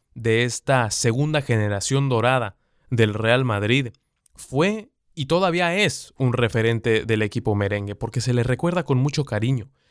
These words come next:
a Hugo Sánchez allá en Madrid. Para muchos,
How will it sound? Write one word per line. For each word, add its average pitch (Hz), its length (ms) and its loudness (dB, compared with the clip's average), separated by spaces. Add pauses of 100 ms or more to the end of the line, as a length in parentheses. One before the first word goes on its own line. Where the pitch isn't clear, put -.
a 107 160 0
Hugo 110 240 2
Sánchez 107 460 -2
allá 98 360 -6 (520)
en 107 160 0
Madrid. 98 420 -2 (400)
Para 110 300 2
muchos, 135 720 -2